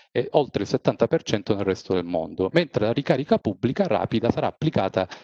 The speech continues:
rispettivamente nel venti per cento e dieci per cento dei casi. È anche importante osservare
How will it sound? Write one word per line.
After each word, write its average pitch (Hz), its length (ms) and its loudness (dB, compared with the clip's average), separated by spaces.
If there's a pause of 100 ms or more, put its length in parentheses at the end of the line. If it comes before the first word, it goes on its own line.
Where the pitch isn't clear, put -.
rispettivamente 139 840 0
nel 143 160 -6
venti 113 320 0
per - 180 2
cento - 320 -2
e - 40 0
dieci 110 260 -2
per 101 140 0
cento 90 320 -2
dei 85 120 -4
casi. - 400 -4 (240)
È - 100 -2
anche 202 200 2
importante 143 540 0
osservare 135 760 0